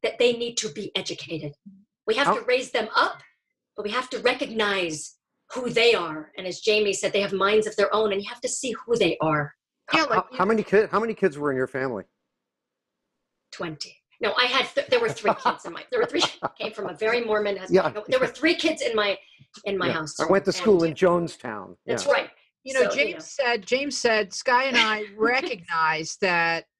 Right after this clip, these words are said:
Speaker 3: our, our children are their own people. And, you know, and I think you, you can see they're young, very young parents. I think you come to that after discussing it and saying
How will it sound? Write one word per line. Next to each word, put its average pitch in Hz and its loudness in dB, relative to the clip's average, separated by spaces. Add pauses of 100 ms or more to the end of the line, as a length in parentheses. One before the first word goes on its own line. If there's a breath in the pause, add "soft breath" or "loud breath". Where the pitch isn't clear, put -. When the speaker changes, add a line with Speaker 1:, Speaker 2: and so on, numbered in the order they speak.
(140)
Speaker 3:
our, 202 2
our 202 2
children 180 0 (540)
are 196 4
their 196 2
own 196 0
people. 220 -2
And, 226 -4
you 262 0
know, 240 2
and 226 2
I 226 4
think 269 -6
you, 254 -4
you - -2 (100)
can 220 -20
see 311 -4
they're 233 4
young, 202 0
very 220 0
young 208 0 (140)
parents. 233 -4 (380)
I 220 2
think 262 0
you 269 -6
come 302 2
to 311 -4
that 226 2
after 208 0
discussing 202 -2
it 156 -4
and 190 -8
saying 196 -4